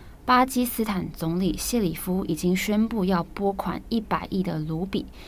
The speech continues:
也就是大概新台币三十八亿的资金来援助开伯尔、普赫图赫瓦省的受灾户。还有当地规模最大的人道主义组织巴基斯坦红新月会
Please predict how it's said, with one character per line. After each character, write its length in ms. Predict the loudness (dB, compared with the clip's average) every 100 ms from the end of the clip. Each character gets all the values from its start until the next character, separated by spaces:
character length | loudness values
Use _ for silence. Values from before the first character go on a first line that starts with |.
| -16 -8
也 100 | -4
就 140 | 0 0
是 100 | 2
大 160 | 2
概 180 | 4 4
新 240 | 2 2
台 160 | 2 2
币 200 | 2 2
三 280 | 2 0 2
十 200 | 2 0
八 280 | 2 4 4
亿 160 | 0
的 120 | -2 -8
资 240 | -6 -2 0
金 320 | 2 2 2
来 180 | 0 -2
援 420 | -4 -2 0 0
助 300 | 0 -2 -2 -6
开 240 | -2 -2
伯 200 | 0 2
尔、 160 | 2 -2 -8 -16 -16 -12
普 220 | -8 -4
赫 200 | 0 0
图 200 | 0 -4
赫 180 | 0 0
瓦 240 | 0 -2
省 260 | -2 -2 -2 -6
的 120 | -8
受 280 | -4 -2 -2
灾 260 | -2 -4
户。 260 | -4 -6 -8 -10 -18 -18 -18 -18 -18 -16 0
还 120 | 6
有 100 | 8
当 220 | 8 8
地 140 | 6
规 180 | 6 6
模 180 | 6 6
最 300 | 2 2 2
大 240 | 4 4
的 180 | 4 0
人 280 | 0 0 2
道 260 | 4 4 2
主 260 | -2 -6
义 220 | -2 -2 -2
组 140 | -8 -14
织 280 | -4 -2 -2 0
巴 160 | 0 2
基 160 | 2 0
斯 200 | 0 -2
坦 240 | -2 -4
红 260 | -6 -4 -2
新 260 | 0 0 4
月 200 | 4 2
会 280 | 0 -2